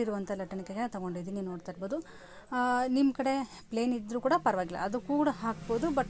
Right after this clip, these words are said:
ನನ್ನ ಕಡೆ ಇಲ್ಲಿ ಪ್ಲೇನ್ ಇರುವಂಥ ಲಟ್ಟಣಿಕೆಗೆ already ಹಾಕಿದ್ದೀನಿ. ಇಲ್ಲಿ ನೋಡ್ತಾ ಇರ್ಬೋದು, ಆ ಲಟ್ಟಣಿಕೆಗೆ ಇವಾಗ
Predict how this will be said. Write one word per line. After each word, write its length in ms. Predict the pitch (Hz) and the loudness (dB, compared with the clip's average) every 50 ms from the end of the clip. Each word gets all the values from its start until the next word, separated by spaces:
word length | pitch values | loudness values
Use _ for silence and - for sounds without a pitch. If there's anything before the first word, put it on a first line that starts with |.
| 233 | 2
ನನ್ನ 100 | 220 214 214 202 | 0 0 -2 -2
ಕಡೆ 140 | 226 220 220 220 | -2 -2 -2 -2
ಇಲ್ಲಿ 160 | 214 240 294 269 - - | -2 -2 -2 -4 -4 -4
ಪ್ಲೇನ್ 220 | - 214 220 226 226 220 | -2 0 0 0 0 -2
ಇರುವಂಥ 280 | 214 202 202 196 190 214 214 226 - - - - - - - - 220 | -2 -4 -4 -2 0 0 -2 -2 -4 -10 -16 -18 -18 -16 -8 -4 -4
ಲಟ್ಟಣಿಕೆಗೆ 440 | 208 - 233 220 202 226 220 233 247 226 226 | -2 0 0 0 0 0 0 0 0 0 0
already 260 | 208 196 196 220 220 180 180 | 0 -2 -2 -2 -4 -2 0
ಹಾಕಿದ್ದೀನಿ. 500 | 220 220 220 - 214 170 180 185 240 320 330 - - - - - - - - - - - 262 254 | -2 -2 -2 -2 -4 -4 -2 0 0 0 0 -2 -6 -16 -18 -18 -20 -20 -20 -20 -10 -4 -2 -2
ಇಲ್ಲಿ 160 | 247 247 254 240 233 | 0 0 0 0 0
ನೋಡ್ತಾ 240 | 220 208 196 - 202 | -2 -2 -4 -4 -6
ಇರ್ಬೋದು, 240 | 185 180 202 214 269 311 311 - - - - - 240 | -6 -4 -2 2 2 2 2 2 -4 -8 -2 2 2
ಆ 20 | 226 | 2
ಲಟ್ಟಣಿಕೆಗೆ 560 | 226 220 214 - 220 226 214 214 214 190 208 202 | 4 2 0 0 -2 -2 -2 -4 -4 -6 -6 -6
ಇವಾಗ 200 | 196 185 190 214 | -6 -6 -6 -6